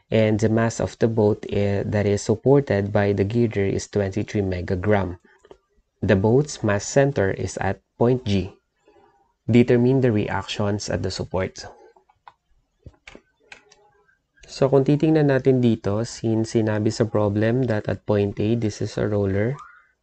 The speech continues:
So, meaning we have one reaction here. At point B, this is a pin. So, meron tayong dalawang reaction dito,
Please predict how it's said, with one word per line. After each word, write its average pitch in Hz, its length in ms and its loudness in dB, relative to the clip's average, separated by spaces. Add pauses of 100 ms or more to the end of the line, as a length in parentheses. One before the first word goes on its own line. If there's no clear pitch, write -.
(120)
So, - 160 -6
meaning 104 480 0
we 107 80 0
have 101 240 -2
one 101 240 -2
reaction 98 560 -6
here. 117 480 -2 (480)
At - 160 -2
point 117 320 2
B, 123 160 2
this 113 160 0
is 107 160 -4
a - 80 -2
pin. 120 480 -2
So, 110 160 -6
meron 104 320 -2
tayong 101 400 -2
dalawang 101 400 0
reaction 101 400 -6
dito, 107 560 -4